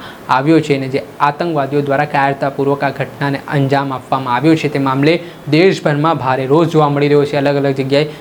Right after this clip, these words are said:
વિરોધ પ્રદર્શનો કરવામાં આવી રહ્યા છે. તે વચ્ચે કથાકાર મોરારી બાપુનું પણ મોટું નિવેદન સામે આવ્યું છે. જમ્મુ કાશ્મીરના પહેલગામમાં બનેલી ઘટનાને લઈને તેમની કથા ત્યાંથી સો કિલોમીટર દૂર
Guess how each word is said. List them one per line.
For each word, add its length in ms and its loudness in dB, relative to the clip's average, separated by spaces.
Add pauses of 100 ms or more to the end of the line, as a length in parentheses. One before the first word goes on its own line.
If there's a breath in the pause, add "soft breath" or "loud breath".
(140 loud breath)
વિરોધ 240 4
પ્રદર્શનો 560 -2
કરવામાં 420 -4
આવી 140 -4
રહ્યા 160 -2
છે. 100 -12 (720)
તે 60 0
વચ્ચે 460 2 (240)
કથાકાર 460 0
મોરારી 320 -2
બાપુનું 420 0
પણ 120 0
મોટું 280 -4
નિવેદન 300 -2
સામે 280 -2
આવ્યું 240 -2
છે. 180 -8 (220)
જમ્મુ 180 4
કાશ્મીરના 440 0
પહેલગામમાં 580 -2
બનેલી 360 -2 (280 loud breath)
ઘટનાને 380 0
લઈને 320 -8 (180)
તેમની 180 2
કથા 460 -2 (220)
ત્યાંથી 360 -2
સો 200 -2
કિલોમીટર 520 0
દૂર 340 2